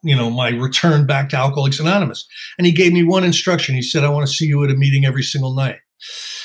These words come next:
And I did that. You know, for my first eight years, I went to a meeting every single night. <laughs> I, you know, I would not, you know, it,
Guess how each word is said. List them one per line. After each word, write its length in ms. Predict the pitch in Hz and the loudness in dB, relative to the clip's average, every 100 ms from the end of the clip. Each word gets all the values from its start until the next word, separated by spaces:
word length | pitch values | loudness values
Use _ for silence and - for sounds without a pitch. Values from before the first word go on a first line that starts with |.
| - | -6
And 160 | 151 156 | 0 2
I 60 | 165 | 2
did 280 | 214 233 180 | 2 2 0
that. 240 | 110 123 | -2 -2
You 80 | 180 | 2
know, 80 | 156 | 2
for 140 | 160 | 2
my 160 | 170 143 | 0 0
first 420 | - 220 180 - - - | 0 0 0 -4 -8 -2
eight 300 | 202 214 226 | 2 0 0
years, 680 | 160 208 214 110 107 - - 151 | 0 2 2 -2 -8 -12 -8 0
I 100 | 151 | 0
went 160 | 156 | 2
to 140 | 156 165 | 2 2
a 40 | |
meeting 460 | 180 226 156 156 - 233 | 2 0 0 -4 -4 0
every 300 | 233 185 160 | 0 2 2
single 340 | 180 160 165 | 2 2 0
night. 280 | 240 190 - | 0 -4 -6
<laughs> 60 | - - - | -6 -4 -4
I, 20 | 165 | -4
you 240 | 165 165 | -2 -2
know, 180 | 147 143 | -2 -2
I 80 | 160 | -4
would 300 | 156 165 151 | 0 0 0
not, 240 | 170 170 - - - - - | -2 -2 -6 -16 -20 -14 0
you 100 | 160 | 2
know, 160 | 151 | 2
it, 160 | 170 | -2